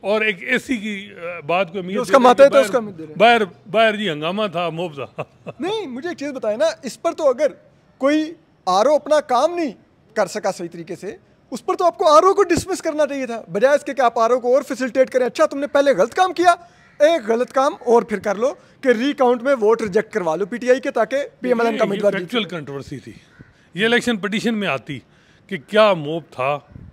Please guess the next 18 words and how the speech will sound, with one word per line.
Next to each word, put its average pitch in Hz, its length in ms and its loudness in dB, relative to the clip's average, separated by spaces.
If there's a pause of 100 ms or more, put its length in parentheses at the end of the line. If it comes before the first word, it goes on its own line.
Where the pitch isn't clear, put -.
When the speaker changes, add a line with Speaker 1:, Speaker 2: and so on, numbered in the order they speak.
(260)
Speaker 1:
किसका 202 340 -4
मोब 135 220 -8
था। 117 300 -16 (760)
और 190 180 2
प्रेशर 196 520 -6 (100)
हर 196 140 0
किस्म 180 380 -4
के 156 80 -6
होते 135 220 -6
हैं, 165 80 -6
जिस 143 160 -14
तरह 165 120 -2
आपने 170 300 -2
भी 180 100 -10
कुछ 147 140 -12
जिक्र 123 280 -10
किए 127 200 -14
हैं। 127 100 -14